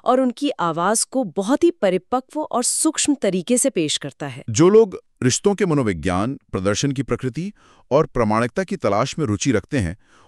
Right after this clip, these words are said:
Speaker 2: उनके लिए उपन्यास पढ़ना वाकई जरूरी है।
Speaker 1: हाँ, बिल्कुल।
Speaker 2: ये कहानी हमें जरूर सोचने पर मजबूर करती है कि हम अपनी रोजमर्रा की जिंदगी में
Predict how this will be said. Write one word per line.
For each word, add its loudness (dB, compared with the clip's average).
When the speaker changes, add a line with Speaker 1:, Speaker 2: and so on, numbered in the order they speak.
Speaker 2:
उनके -2
लिए 0
उपन्यास 0
पढ़ना -2
वाकई -2
जरूरी -4
है। -12
Speaker 1:
हाँ, 0
बिल्कुल। -2
Speaker 2:
ये 2
कहानी 0
हमें 2
जरूर 0
सोचने -2
पर -2
मजबूर -2
करती -2
है -2
कि 4
हम 2
अपनी -2
रोजमर्रा -4
की -4
जिंदगी -2
में 0